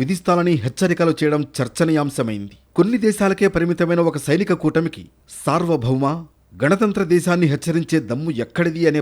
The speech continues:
ప్రశ్న ఇప్పుడు అందరి నోటా వినిపిస్తోంది. నాటో సభ్య దేశాలతో భారత దౌత్య సంబంధాలు దెబ్బతినేలా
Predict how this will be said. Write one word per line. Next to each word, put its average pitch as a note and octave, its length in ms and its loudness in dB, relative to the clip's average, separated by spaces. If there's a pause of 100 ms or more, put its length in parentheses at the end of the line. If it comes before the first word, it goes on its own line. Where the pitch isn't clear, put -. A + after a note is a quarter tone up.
ప్రశ్న A#2 380 -8 (300)
ఇప్పుడు F3 280 -2 (180)
అందరి D#3+ 400 -2
నోటా C#3 300 -2
వినిపిస్తోంది. A#2 680 -6 (380)
నాటో D#3 400 0
సభ్య C#3 300 -2
దేశాలతో C3+ 520 -4 (360)
భారత A3 300 2
దౌత్య F3 380 0
సంబంధాలు F3 480 2
దెబ్బతినేలా C#3+ 680 0